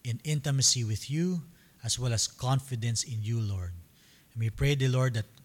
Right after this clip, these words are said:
when we are having a hard time believing,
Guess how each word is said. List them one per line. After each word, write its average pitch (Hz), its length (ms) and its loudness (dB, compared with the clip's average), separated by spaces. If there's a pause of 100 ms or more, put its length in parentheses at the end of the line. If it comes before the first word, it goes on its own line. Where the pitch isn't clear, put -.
(640)
when 110 180 -2
we 170 420 2 (1300)
are 110 100 -6
having 139 380 0
a 131 80 2
hard 127 360 0
time 123 280 0
believing, 107 520 0